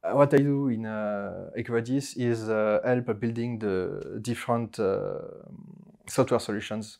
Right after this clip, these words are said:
for, uh, the business to be done. There are more than a hundred, uh, people, uh, dedicated to, to that. I concentrate on the,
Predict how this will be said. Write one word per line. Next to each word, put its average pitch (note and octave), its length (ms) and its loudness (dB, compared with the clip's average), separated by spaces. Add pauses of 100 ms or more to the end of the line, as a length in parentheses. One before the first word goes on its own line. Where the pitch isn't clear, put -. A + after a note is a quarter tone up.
(140)
for, G#2 480 4
uh, - 20 0
the G#2 100 -2
business G#2+ 260 -2
to G2+ 100 -6
be G2+ 80 -4
done. F3 240 2 (100)
There C3 220 6
are B2+ 180 10
more C3+ 240 4
than A2 140 0
a G#2+ 160 -6
hundred, A2+ 340 -6
uh, F2 220 -2
people, A2+ 500 -4
uh, D2+ 340 -8
dedicated G#2+ 580 -6
to, F#2 380 -8
to B2 120 -6
that. - 280 -2 (320)
I B2+ 60 4
concentrate C3+ 680 2
on B2+ 220 0
the, A#2 180 2